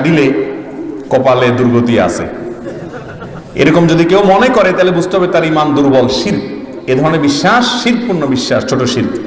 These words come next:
আল্লাহ তাআলা আমাদেরকে এই সমস্ত ভুল বিশ্বাস থেকে বেঁচে থাকার তৌফিক দান করুন। সন্ধ্যার সময় যদি কেউ টাকা নিতে আ-, চাইতে আসে বা টাকা, টা-, কাউকে টাকা দিতে হয়, আপনি না দেওয়ার নিয়ত থাকলেও দিয়ে দিবেন, যাতে করে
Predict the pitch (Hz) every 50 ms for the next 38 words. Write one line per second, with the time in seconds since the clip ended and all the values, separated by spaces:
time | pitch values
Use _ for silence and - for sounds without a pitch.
0 | - - - - - - - - - 143 160 156 147 151 156 156 151 147 147 135
1 | 147 139 143 143 139 139 - 147 110 113 170 180 160 156 - - 151 143 - 151
2 | 143 127 127 127 127 120 123 113 113 110 - 110 110 110 107 - 95 90 90 -
3 | 95 92 92 90 - - - - - - - - - - - - - - - -
4 | - - - - 143 143 160 165 165 165 170 170 170 170 165 165 156 160 160 151
5 | 143 143 139 139 139 139 127 127 131 127 123 123 127 123 120 139 131 113 107 -
6 | 135 127 - - 127 123 123 131 127 139 135 135 - - 131 123 123 135 139 135
7 | - 135 147 143 139 135 151 147 - 180 139 113 104 104 151 - - - - -
8 | - - - - - - - - - - 139 170 180 180 175 165 165 165 165 165
9 | 175 175 175 175 170 170 175 180 175 180 208 185 185 202 208 214 208 180 185 175
10 | 151 131 127 117 - - - - - - - - - - - - - 254 - -
11 | - - - - - - - - 170 - 196 185 - 180 160 170 175 165 175 175
12 | 175 170 160 - - - - 139 147 - 180 180 262 277 220